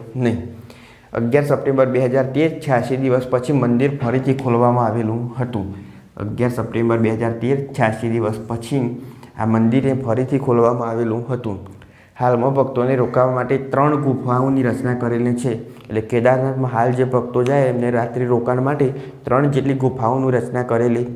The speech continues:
છે અને ગુફાઓમાં એ પૂરેપૂરી, એટલે તમામ સગવડો પ્રાપ્ત થાય છે, જેમાં તમામ સગવડ પૂરી પાડવામાં આવે છે. તો હાલમાં તે રોકાવા માટેની વ્યવસ્થા કરેલી છે. તો આ તો કેદારનાથનો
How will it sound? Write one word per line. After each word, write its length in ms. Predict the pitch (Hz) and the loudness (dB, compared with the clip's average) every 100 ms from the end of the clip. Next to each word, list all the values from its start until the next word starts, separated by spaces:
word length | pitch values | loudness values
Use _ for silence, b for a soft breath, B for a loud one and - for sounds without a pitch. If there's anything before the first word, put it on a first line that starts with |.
| - - | -12 -2
છે 120 | 123 | 0
અને 140 | 120 131 | 2 2
ગુફાઓમાં 640 | 131 127 123 135 139 151 | 0 2 2 2 0 -4
એ 140 | - 135 - | -4 -6 -2
પૂરેપૂરી, 480 | 127 135 135 135 143 | 2 2 2 2 2
એટલે 180 | 127 135 | 2 0
તમામ 300 | 120 147 151 | 0 0 0
સગવડો 420 | 139 135 139 139 | 0 4 4 2
પ્રાપ્ત 320 | 123 120 120 | 0 -2 -2
થાય 300 | 127 123 120 - - - - - | -6 -4 -6 -6 -14 -20 -20 -10
છે, 140 | 135 101 B B B - | -6 -6 B B B -6
જેમાં 280 | 110 123 123 | -2 0 2
તમામ 280 | 120 131 135 | 2 2 2
સગવડ 360 | 123 117 131 | 0 2 2
પૂરી 300 | 131 123 127 | 2 0 2
પાડવામાં 560 | 127 117 113 120 120 113 | 2 2 2 2 2 0
આવે 200 | 117 120 120 B B B B | 0 -2 -4 B B B B
છે. 160 | - 98 - B B - | -6 -6 -6 B B -2
તો 60 | |
હાલમાં 440 | 117 117 113 131 131 | 2 2 2 2 2
તે 120 | 131 | 2
રોકાવા 340 | 117 123 127 | 2 2 2
માટેની 340 | 127 120 123 123 | 2 0 -2 0
વ્યવસ્થા 400 | 120 117 - 110 | -2 -2 -4 -4
કરેલી 440 | 113 113 110 113 - - | 0 0 0 -4 -10 -10
છે. 140 | 110 87 - - - _ _ - | -8 -8 -10 -18 -20 _ _ -4
તો 60 | 113 | -2
આ 60 | |
તો 140 | 120 123 | 0 0
કેદારનાથનો 680 | 123 120 123 123 120 120 | 0 2 2 2 -2 -4